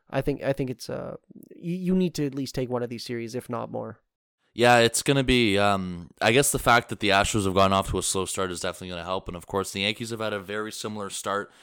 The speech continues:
Speaker 2: in terms of that record with the Jays. Of course, as of now, I believe they are tied in record, um, with that. So I think today they lost Giancarlo Stanton, uh, for a little bit. That's another injury to the injury bug.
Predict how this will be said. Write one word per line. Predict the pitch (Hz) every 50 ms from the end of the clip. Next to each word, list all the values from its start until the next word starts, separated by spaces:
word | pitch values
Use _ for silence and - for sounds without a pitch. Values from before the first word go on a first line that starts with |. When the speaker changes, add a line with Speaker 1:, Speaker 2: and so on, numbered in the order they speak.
| - - _ -
Speaker 2:
in | 104 101
terms | - 113 107 98 101
of | 107
that | 101 101 95 82
record | 95 98 98 - 107 98
with | 95 -
the | - 92
Jays. | - 104 104 98 -
Of | 92 -
course, | - 107 101 - - - -
as | 98 104 110 113 107
of | 107
now, | 98 104 101 98
I | 95
believe | 85 90 95 95 90
they | - - 92
are | 95 98 95
tied | - 95 90 87 85
in | 82 85
record, | 85 92 - - 87 82 82 - - - - - -
um, | - 82 85 82 85 82 82 82 82
with | 82 85 101 104 -
that. | - 82 76 76 -
So | - - 98 92 92 92 90 87 - _ _ _ _ _ _ _ _ -
I | - 104 101
think | 120 123 117 -
today | - 117 117 117
they | 113 117 113
lost | 110 110 110 110 -
Giancarlo | 113 104 - 117 110 104 104 -
Stanton, | - 104 104 107 107 110 113 110 - - - - - -
uh, | - 104 107 107
for | 107 - 113 110
a |
little | 104 110 110 107
bit. | 95 113 113 -
That's | - 107 - -
another | 107 107 101 104 104
injury | 104 98 101 101 98
to | 98
the | 90 95 98
injury | 98 98 101 107 104
bug. | 95 104 101 107 107 -